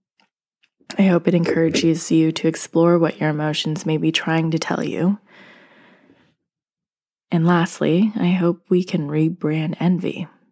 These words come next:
the non-hostile kind. As always, if you like what you heard, please share this episode on your social media platforms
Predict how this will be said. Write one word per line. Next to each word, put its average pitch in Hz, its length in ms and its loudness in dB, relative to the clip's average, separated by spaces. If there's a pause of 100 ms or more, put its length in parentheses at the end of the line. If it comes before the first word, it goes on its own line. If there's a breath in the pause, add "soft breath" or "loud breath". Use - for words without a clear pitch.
(300)
the 156 320 -2 (240)
non-hostile 170 960 0
kind. - 480 -6 (2250 loud breath)
As 220 180 0
always, 170 480 2 (540 loud breath)
if 175 220 -2 (120)
you 165 480 4
like 160 300 -2
what 175 140 0
you 214 140 2
heard, 165 320 0 (260)
please 160 500 0
share 156 400 0
this 170 360 -2
episode - 580 -4 (280)
on 170 160 2
your 165 140 2
social 156 380 0
media 160 340 2
platforms - 800 -6